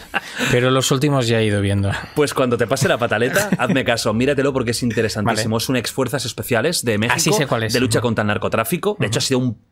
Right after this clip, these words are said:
Speaker 1: petón de, de podcast. Creo que va, va a ir a los tres millones en nada, ¿eh? Súper interesante. Claro, y él dice varias cosas muy, muy, muy claves. Una de las cuales es, yo le pregunto, ¿no? En plan, ¿por qué el narcotráfico cada vez es más importante?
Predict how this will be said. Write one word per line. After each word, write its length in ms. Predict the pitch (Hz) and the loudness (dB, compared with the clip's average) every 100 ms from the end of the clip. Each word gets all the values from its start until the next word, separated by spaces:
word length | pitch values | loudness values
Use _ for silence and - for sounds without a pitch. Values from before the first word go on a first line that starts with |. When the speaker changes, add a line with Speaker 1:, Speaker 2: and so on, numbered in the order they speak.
| _ | _
Speaker 1:
petón 500 | - 98 135 127 117 | -4 -2 0 2 2
de, 360 | 110 107 101 98 | 2 0 0 0
de 100 | 98 | -2
podcast. 400 | 113 110 214 - - - - | -2 -2 -2 -4 -12 -12 -4
Creo 140 | 123 | 0
que 80 | 135 | 2
va, 120 | 123 | 0
va 500 | 147 117 - _ 101 | 0 -8 -16 _ -6
a 20 | 107 | -2
ir 80 | 131 | 0
a 40 | |
los 140 | 131 | 0
tres 180 | - 113 | 0 0
millones 340 | 127 120 175 147 | 0 2 0 0
en 120 | 107 | 0
nada, 300 | 131 131 104 | 0 0 0
¿eh? 120 | 214 - - - - - - - - - - - _ | -2 -8 -20 -18 -18 -18 -20 -20 -20 -20 -20 -20 _
Súper 540 | - - - 247 170 | -4 -2 2 2 4
interesante. 720 | 131 120 110 - 104 95 95 92 _ _ _ _ _ | 2 2 0 0 -2 -4 -8 -12 _ _ _ _ _
Claro, 220 | 113 110 | -4 -2
y 60 | 117 | 0
él 160 | 156 | -2
dice 240 | 180 202 170 | -2 0 0
varias 280 | 160 156 | 0 0
cosas 240 | - 160 165 | 0 -2 0
muy, 140 | 135 | 0
muy, 260 | 123 123 131 | 2 2 0
muy 380 | 123 120 117 117 | 0 2 2 2
claves. 500 | 113 156 110 - - - - - _ _ | 0 0 -2 -4 -10 -18 -20 -20 _ _
Una 160 | 151 127 | 0 2
de 60 | |
las 160 | 120 117 | 0 0
cuales 320 | 151 165 170 | -2 -2 -2
es, 340 | 175 220 - - - _ _ _ _ _ _ _ _ _ - | -2 -2 -6 -10 -20 _ _ _ _ _ _ _ _ _ -10
yo 100 | 98 | -8
le 60 | |
pregunto, 360 | 92 117 165 113 | -4 -4 -2 -4
¿no? 120 | 175 | -4
En 80 | 120 | -6
plan, 220 | 90 - _ | -10 -14 _
¿por 140 | - 104 | -8 -2
qué 80 | 196 | -2
el 60 | |
narcotráfico 600 | 233 131 120 131 143 120 | -2 -2 -4 -4 -4 -4
cada 160 | 113 107 | -2 -2
vez 100 | 104 | -2
es 80 | 107 | -2
más 160 | 101 | -4
importante? 500 | 101 101 127 165 - | -4 -4 -4 -4 -8